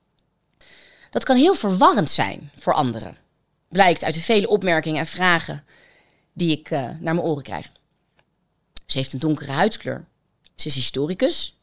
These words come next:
en ze houdt zich bezig met de Holocaust. Ze schrijft kinderboeken. Ze houdt van Scandinavië en kerst. Ben je soms Joods, dat je je bezighoudt met de Holocaust?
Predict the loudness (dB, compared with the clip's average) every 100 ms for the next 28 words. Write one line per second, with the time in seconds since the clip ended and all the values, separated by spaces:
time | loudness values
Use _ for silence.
0 | _ -6 -4 -4 0 2 2 -4 -8 -10
1 | -10 -12 -10 -10 -10 _ _ _ -6 -4
2 | -4 -6 -4 -2 -4 -12 -20 _ _ _
3 | _ _ _ -6 -6 -4 -6 -4 -2 0
4 | 0 -2 -8 -8 _ -10 -8 -6 -6 -6
5 | -8 _ _ _ _ _ _ _ _ _
6 | _ -6 -4 -4 -6 -2 -2 -2 -6 -8
7 | -12 -12 -10 -6 -2 0 0 0 -2 -2
8 | -4 -6 -2 -2 -2 -4 -10